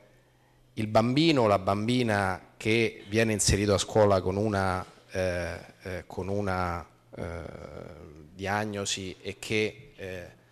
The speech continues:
eh, a cui vengono assegnate magari, che ne so, dieci ore di assistenza educativa, dovrebbe essere seguito in un percorso annuale e arrivare a far sì che dopo un anno, due anni, tre anni, queste ore ne servano di meno.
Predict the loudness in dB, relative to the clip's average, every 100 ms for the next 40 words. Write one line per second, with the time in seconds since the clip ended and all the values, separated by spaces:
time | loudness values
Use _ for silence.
0 | _ _ _ -14 -10 -10 -10 -14 -18 -14
1 | -4 0 0 0 -2 -4 -4 -4 -4 -4
2 | -2 -2 -2 -6 -12 -14 -4 -2 0 0
3 | 2 2 0 -4 -6 -8 -10 -12 -10 -8
4 | -6 -6 -6 -8 -8 -8 -10 -12 -16 -20
5 | -20 -20 -20 -20 _ 2 4 6 4 2
6 | 2 2 -2 -2 0 0 4 4 4 -2
7 | -4 -2 -2 0 0 0 -2 -2 2 2
8 | 2 0 0 -2 -4 -2 -2 -2 -2 -2
9 | -2 -2 -6 -18 -18 -10 -10 -8 -8 -8
10 | -8 -8 -8 -8 -6 -4 -6 -12 -8 -4
11 | -4 -6 -12 -6 -2 -2 -4 -4 -4 -4
12 | -8 -20 -20 -14 -6 -4 -2 0 2 0
13 | -2 -2 -2 -2 -6 -6 -2 0 0 -2
14 | -14